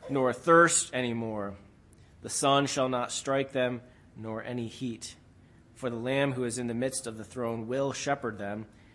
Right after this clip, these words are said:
and lead them to living fountains of waters, and God will wipe away every tear from their eyes.'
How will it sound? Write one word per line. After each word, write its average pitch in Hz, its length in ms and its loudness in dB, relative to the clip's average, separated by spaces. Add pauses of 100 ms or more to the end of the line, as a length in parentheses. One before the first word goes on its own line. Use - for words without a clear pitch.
(120)
and 117 220 -6
lead 135 260 -2
them 113 300 -6
to 113 200 -10
living 117 380 -6
fountains 117 580 -6
of 98 140 -16
waters, 104 600 -8 (360)
and 101 160 -14
God 120 480 0 (180)
will 104 160 -10
wipe 110 280 -8
away 104 340 -8
every 104 300 -10
tear 98 540 -8 (640)
from 95 240 -12
their 92 300 -12
eyes.' 85 560 -14